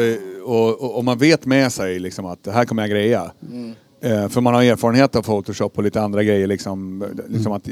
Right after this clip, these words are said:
Speaker 1: det här kan jag lära mig. Då, då, då är det fine, då är det bara att lära sig o-, om man nu vill. Men sen visade det sig på det bolaget att, att det, på det tryckeriet, att han hade ju gått i väggen. Han behövde ju någon som drev
Speaker 2: Okej.
Speaker 1: det.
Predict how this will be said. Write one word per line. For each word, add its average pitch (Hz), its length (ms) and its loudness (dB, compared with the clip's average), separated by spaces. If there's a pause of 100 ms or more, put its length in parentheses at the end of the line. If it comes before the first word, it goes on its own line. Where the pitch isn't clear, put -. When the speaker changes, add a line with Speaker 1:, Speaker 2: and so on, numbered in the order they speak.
(100)
Speaker 1:
det 117 60 0
här 123 180 6
kan 120 300 0
jag 107 140 2
lära 101 260 0
mig. 95 240 -6 (420)
Då, 110 420 4
då, 117 280 2
då 117 140 4
är 143 60 8
det 160 60 2
fine, 123 380 -2
då 110 80 0
är 135 40 4
det 147 60 2
bara 123 60 2
att 113 60 2
lära 107 240 0
sig 110 280 -4
o-, 104 120 -8
om 107 140 -10
man 101 120 -6
nu 98 100 -8
vill. 107 300 -4 (460)
Men 131 120 -2
sen 131 160 2
visade 131 320 6
det 135 40 8
sig 165 260 6
på 143 140 0
det 117 160 4
bolaget 98 480 -4
att, - 260 -8 (460)
att 107 380 -8
det, 104 120 -10 (200)
på 117 80 2
det 107 120 0
tryckeriet, 101 400 -2
att 98 80 -10
han 127 240 0
hade 151 140 6
ju 120 60 4
gått 110 200 -2
i 101 40 -4
väggen. 104 480 -2
Han 101 220 -6
behövde 117 380 2
ju 110 60 2
någon 98 200 -4
som 101 120 -8
drev 120 220 2
Speaker 2:
Okej. 98 100 -6
Speaker 1:
det. 95 140 -8